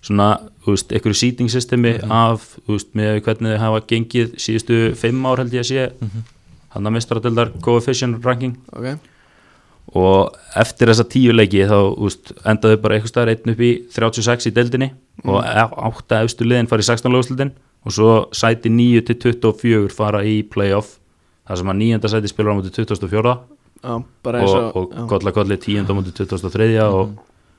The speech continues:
Speaker 1: og það verður ekki heima og að heiman, það er ekki rétt skilja
Speaker 3: Jú.
Speaker 1: mér.
Speaker 2: Já.
Speaker 1: Og það verður basically sextán lög úrslit fyrir sextán lög úrslitin.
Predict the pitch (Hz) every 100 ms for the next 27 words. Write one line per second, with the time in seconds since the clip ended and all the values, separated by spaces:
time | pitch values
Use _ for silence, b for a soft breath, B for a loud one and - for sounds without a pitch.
0 | _ - - 110 117 113 110 98 - b
1 | b b 104 107 127 127 120 127 120 98
2 | 82 90 95 107 113 110 92 110 90 -
3 | b b b b - 85 - _ - 92
4 | 107 113 107 - - 107 107 101 92 110
5 | - 117 107 107 107 - 92 - 127 98
6 | 101 - - 87 - 101 92